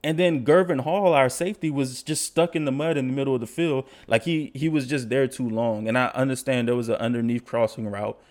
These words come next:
And so he was probably waiting for that to cross to see what was going on. But they were, they're in man coverage. So if the dude, if you see the D B running with him, just drop back. You see this corner route, and you see your man beat. Like, you see him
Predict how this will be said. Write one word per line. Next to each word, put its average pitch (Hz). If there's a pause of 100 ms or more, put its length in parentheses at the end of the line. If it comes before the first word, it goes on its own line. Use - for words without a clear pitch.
(260)
And 110
so 110
he 123
was 117
probably 123
waiting 110
for 113
that 110
to -
cross 117
to 110
see 110
what 107
was 104
going 107
on. 127
But 110
they 135
were, 156 (120)
they're 139
in 139
man 139
coverage. 120 (240)
So 127
if 117
the 117
dude, 160
if 113
you 165
see -
the 135
D 127
B 139
running 120
with 117
him, 127
just 151
drop 147
back. 175
You 147
see 196
this 180
corner 190
route, 104 (460)
and 151
you 160
see 185
your 180
man 170
beat. 147
Like, 110
you 143
see 180
him 147